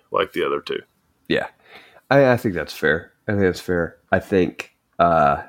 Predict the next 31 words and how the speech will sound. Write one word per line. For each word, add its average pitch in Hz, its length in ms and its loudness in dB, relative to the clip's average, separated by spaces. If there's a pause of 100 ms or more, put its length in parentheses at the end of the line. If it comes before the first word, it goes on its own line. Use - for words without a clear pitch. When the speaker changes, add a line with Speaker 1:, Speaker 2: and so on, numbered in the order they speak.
(120)
Speaker 2:
yeah, 151 140 2
it's - 140 -8
not 135 160 -6
a 92 60 -4
Gabra 76 520 -4
film. 71 440 -4 (260)
You, 101 280 -4
<laughs> - 40 -20
you, 101 300 -6 (600)
there's 110 180 0
too 135 160 0
much 107 240 2
in 90 200 -4
here 80 480 -4
to - 80 -6
make 85 280 -2
it, 78 200 0
uh, 73 320 4
a 82 80 2
lower 82 400 2
tier 78 480 -2 (240)
film. 76 300 0 (540)
But 110 360 0 (280)
with 110 160 -6
that 110 180 2
said, 95 400 0
it 104 120 -2
doesn't 110 280 2
reach 87 260 -2
the 82 100 -2
heights, - 600 -4